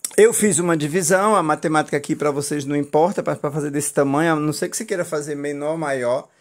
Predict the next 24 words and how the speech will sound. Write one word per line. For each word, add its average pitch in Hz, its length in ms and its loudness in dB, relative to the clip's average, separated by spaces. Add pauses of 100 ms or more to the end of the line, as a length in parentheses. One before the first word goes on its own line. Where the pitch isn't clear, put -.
(360)
Eu 208 120 8
vou 254 160 6
colocar 185 420 4
aqui 170 260 -4
inicialmente, 175 1080 -2
ó, 98 160 -6 (640)
trinta 285 420 4
e 247 120 0
cinco 214 560 -2
cristais 180 680 -2
de 208 140 -8
vidro, 135 420 -14 (480)
certo? 202 480 2
Vou 131 140 -4
colocar 143 320 4
aqui 139 180 0
trinta 233 540 2
e 226 80 4
cinco 190 520 -2
cristais 175 500 -2
de 151 120 -4
vidro 143 580 -4
nesse 165 480 0
fio, 156 640 -4